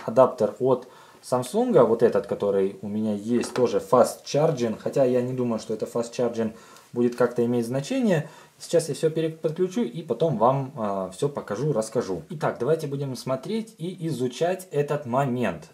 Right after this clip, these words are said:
Так, сейчас восемьдесят девять процентов. Еще раз смотрим, сколько минут осталось. Двадцать две минуты. И перекладываем, а, зарядку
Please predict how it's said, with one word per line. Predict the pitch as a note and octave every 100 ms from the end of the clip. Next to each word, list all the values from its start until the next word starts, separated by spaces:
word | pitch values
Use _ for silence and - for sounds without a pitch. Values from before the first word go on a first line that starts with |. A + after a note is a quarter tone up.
| -
Так, | B2+ - -
сейчас | - F3 F#3 - D3
восемьдесят | B2+ E3 D#3 C#3+ C3
девять | B2 C#3 A#2+ -
процентов. | C3+ - A3+ A3 F#3 - - - - - -
Еще | C3 D#3+
раз | A#2+ -
смотрим, | C#3 C#3 A2+ G2+
сколько | - D#3 C3+
минут | C3 B2+ A#2+
осталось. | - B2 G#2
Двадцать | G2 C#3 D#3+ D3
две | A#2+ C3+ B2
минуты. | A2+ B2 G3+ A#3+ A3+ A3 - - - _
И | F#3+ A3 G#3+ -
перекладываем, | D#3 D3 C#3+ E3 F#3+ F#3 F3+ E3 D#3 C3
а, | B2 A2+ G#2+ G#2 G#2 - _
зарядку | G2 A#2 C3+ F3+ - F3 F3 -